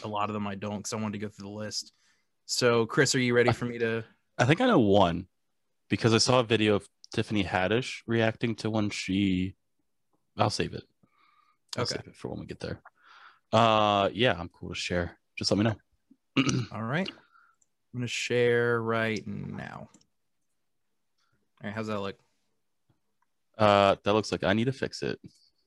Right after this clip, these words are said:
Speaker 1: <laughs> All right. Well, while he does that, uh, yeah, so the twenty twenty-one Grammy Awards, there's a, you know, a bunch of people that were nominated. A lot of people were upset.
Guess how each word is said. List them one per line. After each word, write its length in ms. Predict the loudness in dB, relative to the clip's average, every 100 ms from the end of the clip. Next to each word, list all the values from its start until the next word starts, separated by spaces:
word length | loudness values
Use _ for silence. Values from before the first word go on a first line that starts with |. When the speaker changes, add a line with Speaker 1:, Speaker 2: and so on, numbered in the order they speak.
| -2 -2 -8 -12
Speaker 1:
<laughs> 40 | -10 -4 -4 -4 -8 -10 -12 -14 0 4 6
All 100 | 6
right. 120 | 4 0
Well, 120 | 2
while 160 | 6 6
he 80 |
does 240 | 6 4 4
that, 320 | 2 2 0
uh, 340 | 0 0 0 -4 -12 -18 -2
yeah, 200 | -2 0
so 220 | 0 0
the 80 | 0
twenty 220 | 0 0
twenty-one 440 | 0 0 0 2
Grammy 280 | 2 0 0
Awards, 540 | 0 2 4 2 0 -4
there's 260 | -4 -4
a, 240 | -4 -4 -4
you 100 | -4
know, 100 | -4
a 40 |
bunch 260 | 0 0 0
of 60 |
people 200 | -2 0
that 60 | 0
were 100 | 0
nominated. 520 | 0 0 -2 -2 -4
A 60 | 0
lot 200 | 2 2
of 60 |
people 260 | 0 -4 -2
were 120 | -2
upset. 480 | -2 -4 -4 -4 -8